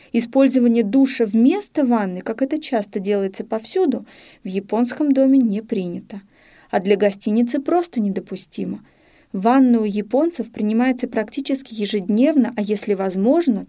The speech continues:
то и чаще. Притом такая горячая, какую только можно вынести. Ванна в Мицубе была наполнена, но к моему приезду уже остыла. Служанки, очевидно, нагрели её себе,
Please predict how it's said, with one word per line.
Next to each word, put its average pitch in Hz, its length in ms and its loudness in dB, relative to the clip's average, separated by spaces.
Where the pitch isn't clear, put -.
то 214 100 -2
и 262 100 -2
чаще. - 560 -4
Притом 202 320 -2
такая 262 420 -2
горячая, 202 600 -4
какую 220 400 -2
только 240 320 -4
можно 196 360 -2
вынести. 180 580 -10
Ванна 285 380 2
в 262 60 2
Мицубе 294 420 2
была 240 260 2
наполнена, 196 760 -2
но 277 160 4
к 285 60 -8
моему 294 320 4
приезду 277 500 0
уже 233 260 0
остыла. 180 540 -6
Служанки, 339 560 2
очевидно, 294 440 0
нагрели 277 460 2
её 254 240 0
себе, 262 600 0